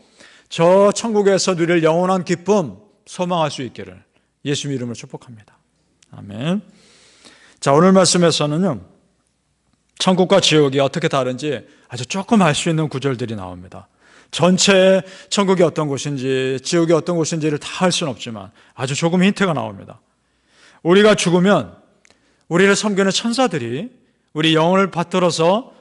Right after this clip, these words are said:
천국까지 인도한다는 힌트를 줍니다. 자, 이십이 절 말씀 제가 읽겠습니다. 이십이 절. "이에 그 거지가 죽어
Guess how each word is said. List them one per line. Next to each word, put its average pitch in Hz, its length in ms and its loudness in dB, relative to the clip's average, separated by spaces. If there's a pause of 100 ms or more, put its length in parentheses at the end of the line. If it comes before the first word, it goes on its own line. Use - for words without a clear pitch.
천국까지 185 480 -2
인도한다는 165 680 -2 (200)
힌트를 165 340 -8
줍니다. 95 540 -18 (880)
자, 113 120 -12
이십이 156 460 0
절 156 140 2
말씀 139 520 -6 (500)
제가 123 180 -8
읽겠습니다. 104 720 -12 (120)
이십이 120 340 -14
절. 117 300 -6 (1600)
"이에 165 320 4
그 170 100 2
거지가 160 420 4
죽어 147 640 0